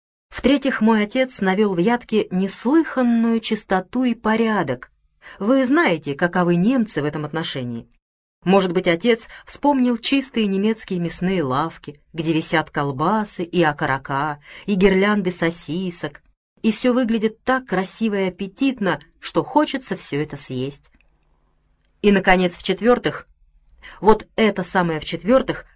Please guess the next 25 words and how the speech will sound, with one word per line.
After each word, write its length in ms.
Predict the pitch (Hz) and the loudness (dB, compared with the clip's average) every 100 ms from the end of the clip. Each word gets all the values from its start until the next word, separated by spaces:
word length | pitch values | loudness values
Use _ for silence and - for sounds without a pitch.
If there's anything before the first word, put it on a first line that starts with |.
| _ - | _ -10
главное. 640 | 170 147 139 127 123 120 - _ _ _ _ _ _ _ - | -2 0 0 -2 -6 -8 -14 _ _ _ _ _ _ _ -2
Четвертое, 640 | 254 254 349 349 302 294 | 0 6 4 6 2 2
понимаете 640 | 277 262 262 262 254 247 | 2 2 4 2 2 0
ли, 300 | 220 208 208 - _ _ _ | 0 0 -2 -6 _ _ _
красота 640 | - 202 196 190 180 247 269 | 2 2 4 0 2 2 2
моего 360 | 160 143 131 | 0 -2 -4
отца. 480 | 156 156 - 123 139 _ _ _ _ _ _ _ _ _ _ _ | -4 -6 -6 -6 -8 _ _ _ _ _ _ _ _ _ _ _
Он 180 | 320 320 | 4 6
носил 460 | 285 269 277 277 262 | 4 2 0 0 -2
тонкие 580 | - 285 262 254 220 | 0 2 2 0 0
усики 580 | - 220 262 240 214 - | 0 0 -2 -4 -10 -10
и 200 | 202 - | -8 -4
бородку, 840 | 185 190 180 165 151 - 143 135 - _ - | 2 2 4 2 0 -6 -8 -8 -10 _ 0
это 180 | 240 240 | 2 4
называлось 560 | 214 196 233 220 - - | 2 2 0 0 -4 -4
эспаньолка, 840 | 202 - 202 202 165 131 - 131 - _ _ _ _ - | -4 0 0 2 2 0 -6 -12 -14 _ _ _ _ -2
и 80 | 240 | 2
был 180 | 370 349 | 4 4
похож 440 | 277 - 247 - | 2 2 0 0
на 100 | 151 | -8
француза. 680 | - 139 131 - 131 127 127 _ _ _ _ _ _ | -4 -4 -4 -8 -8 -8 -12 _ _ _ _ _ _
К 120 | - | 2
тому 200 | 196 196 | 4 4
же 120 | 185 | 2
отец 420 | 185 208 240 - | 0 2 0 -2